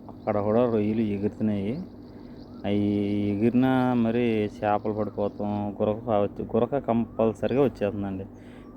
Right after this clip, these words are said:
మీరు ఎప్పుడన్నా గురక కట్ర ఉంటే ముందు కొట్టుకునే కంపల్సరీగా వేసుకోండి రొయ్యలు, అంతే తప్ప గురకలు అయితే కనుక చాలా మోసపోతాం. కొట్టే మేత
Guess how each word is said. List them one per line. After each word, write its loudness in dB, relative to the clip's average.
మీరు 6
ఎప్పుడన్నా 4
గురక 4
కట్ర 2
ఉంటే -2
ముందు 4
కొట్టుకునే 2
కంపల్సరీగా 0
వేసుకోండి 0
రొయ్యలు, 2
అంతే 4
తప్ప -2
గురకలు 4
అయితే 2
కనుక -2
చాలా 4
మోసపోతాం. -4
కొట్టే 2
మేత 2